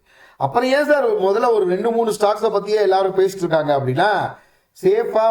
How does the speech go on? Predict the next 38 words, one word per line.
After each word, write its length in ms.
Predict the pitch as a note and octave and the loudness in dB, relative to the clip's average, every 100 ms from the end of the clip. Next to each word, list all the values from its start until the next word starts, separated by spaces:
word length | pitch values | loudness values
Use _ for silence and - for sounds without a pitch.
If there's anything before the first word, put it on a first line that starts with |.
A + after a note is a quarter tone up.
| F3+ | 0
மார்க்கெட் 440 | D#3 G3+ A3+ A3+ - | 2 2 0 -4 0
கேபிட்டல் 380 | F3 D3+ D#3+ | -2 0 -4
வைஸ் 300 | D#3 E3 F3 | 0 0 -2
ஹையா 360 | D#3+ C#3 F3 G3 | -2 -4 0 0
இருக்கக்கூடிய 720 | F3 D3 C#3 C3+ C3+ D3 E3 | 0 -2 -6 -6 -4 -2 -2
பங்குகளை 420 | C#3 C#3+ D3+ C#3+ B2 | -2 -2 0 0 0
பத்தி 320 | A#2 - D3+ | -4 -6 -4
மட்டும் 440 | B2 A#2+ E3 C#3 | -4 -4 -4 0
எடுத்து 200 | B2 B2 | -2 -2
பேசிட்டு 300 | B2+ A#2+ - | -4 -6 -6
இருக்காங்க. 240 | G#2 F#2 - _ _ _ | -12 -12 -14 _ _ _
இப்போ 160 | C#3+ E3 F3+ | -6 -2 0
இன்னொரு 320 | G#3+ C#4 C4 | 2 2 0
விஷயம் 280 | F#3+ A3+ G3 | -2 -2 0
என்ன 140 | G3 F#3 | 0 0
அப்படின்னா, 340 | D#3+ D#3 G#3+ D#3+ D3+ D#3+ - _ _ | -2 0 0 0 -2 -4 -16 _ _
நம்ம, 320 | G3 G3+ G3 - | 0 2 0 0
நம்ம 180 | A3 | 0
ஒரு 120 | A3 G#3 | 2 0
எடுத்துக்கலாம். 520 | G#3+ B3+ G#3 C3+ - | 0 0 0 0 -4
இப்போ 240 | D3+ F3 | -2 0
வந்து 320 | F3+ G#3 F#3+ D3 | 2 2 2 0
மசகான் 420 | F#3 B3+ A#3+ F#3+ | 0 2 0 0
டெக் 220 | - - | -6 -6
அந்த 260 | - D#3+ F3 | -6 -2 0
மாதிரியான 480 | F#3 G3+ F3+ E3+ | 2 2 0 0
பங்குகள் 380 | C3+ D#3+ F3+ F3+ | -2 -2 0 0
இருக்கு 220 | C#3+ C3 | 0 0
இல்லையா, 220 | B2+ D3 E3 | 0 2 0
அதெல்லாம் 280 | B2 C#3+ G3 | 0 0 0
வந்து 220 | F3 F#3+ | 0 0
பாத்தீங்கன்னா 420 | F3 D3+ E3 G3+ F3+ - _ _ _ C3 | -2 -6 -4 -4 -4 -10 _ _ _ -2
ஒரு 300 | C#3+ B2+ A#2+ | 0 2 2
ஐந்நூறு 440 | C#3+ A#3+ D4 C4+ | 0 0 0 -2
பர்சன்டேஜுக்கு 640 | F3+ G3+ A3 A3 G#3+ F#3 E3+ | 0 0 2 0 0 -2 -2
மேல 280 | D3+ E3+ F3+ | 0 0 0
ரிட்டர்ன்ஸ் 360 | C#3 D#3+ C#3+ | -2 -6 -4
கொடுத்துருக்கு. 360 | C#3 B2 A2+ | -4 -4 -8